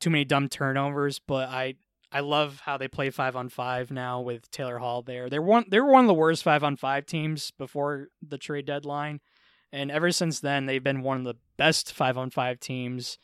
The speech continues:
uh, ever since the Taylor Hall addition. And they also, and also another <laughs> reason why I like 'em is because, uh, Jeremy Swayman, I don't know if you know him, their backup goaltender,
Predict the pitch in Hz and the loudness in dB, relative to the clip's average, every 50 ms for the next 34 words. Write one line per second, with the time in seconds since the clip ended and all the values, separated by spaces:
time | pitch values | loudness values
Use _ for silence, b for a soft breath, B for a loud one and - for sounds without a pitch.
0 | _ _ _ _ _ _ _ _ _ - 123 123 123 117 127 147 139 147 143 - | _ _ _ _ _ _ _ _ _ -8 -6 -6 -6 -6 -6 -4 0 0 0 0
1 | - 139 - - 135 - 143 131 127 127 - 135 127 127 123 120 131 123 123 - | 0 -4 -4 -6 -6 -4 -2 -2 -2 -2 0 -2 -2 -2 -2 -4 -4 -4 -4 -4
2 | - 131 127 123 123 123 - _ _ _ _ _ _ _ _ _ _ _ - 131 | -6 -6 -6 -8 -8 -10 -14 _ _ _ _ _ _ _ _ _ _ _ -6 -4
3 | 131 131 131 131 131 127 123 120 _ _ _ _ _ _ _ _ _ _ _ _ | -4 -2 -2 -4 -4 -6 -6 -10 _ _ _ _ _ _ _ _ _ _ _ _
4 | - _ - 156 147 156 151 156 156 160 - - - 202 - _ _ - 185 190 | -20 _ -10 0 4 4 6 6 6 4 4 0 -4 -8 -12 _ _ -4 0 4
5 | 190 220 208 - - 214 208 196 185 185 170 160 170 208 208 208 202 190 185 143 | 6 6 6 6 6 8 10 10 10 8 8 6 6 8 8 8 8 8 6 6
6 | 175 165 160 156 151 160 156 151 151 - 165 156 160 175 175 156 147 143 151 156 | 6 6 6 6 8 6 6 6 6 4 2 2 2 -2 -2 -4 -4 -2 -2 -4
7 | - - 160 156 156 143 139 147 147 143 139 135 135 131 b b b b b b | 0 2 2 2 2 2 0 -2 -2 0 0 0 0 -2 b b b b b b
8 | b b b - 135 180 165 170 165 170 160 - - - 151 156 151 160 175 180 | b b b 0 6 10 10 10 10 8 6 4 4 2 2 4 4 6 6 6
9 | 180 170 139 143 147 151 151 143 156 143 147 143 135 151 151 160 165 160 147 139 | 4 2 2 0 2 0 0 0 0 -2 -2 -2 -2 -2 -2 -2 -2 -2 -2 -4
10 | 131 131 117 147 147 151 156 - 165 151 143 - 147 151 160 156 - 180 180 175 | -4 -2 2 4 4 4 4 4 2 0 2 2 2 2 2 2 0 0 0 0
11 | 170 180 180 180 | 0 0 0 -2